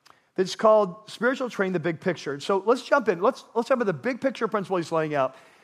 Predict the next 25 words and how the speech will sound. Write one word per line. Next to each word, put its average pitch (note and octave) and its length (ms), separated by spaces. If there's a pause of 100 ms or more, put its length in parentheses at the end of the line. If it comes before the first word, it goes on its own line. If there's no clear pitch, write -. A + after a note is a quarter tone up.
(240)
What A3 120
he D4 60
wants C#4 260
us C4 120
to - 80
understand G3+ 680
is F#3+ 180
that E3+ 260
growth A3+ 680 (760)
isn't B3 500 (160)
automatic. F#3 840 (1800)
Paul C#4 300
wants C#4 220
us - 160
to A3 80
understand G3+ 680 (160)
in F3+ 100
this F#3+ 140
passage G3+ 600
that, F3+ 280 (800)
that G#3 260
spiritual C4+ 680
growth, G3+ 680
change, A3+ 540
transformation G#3 920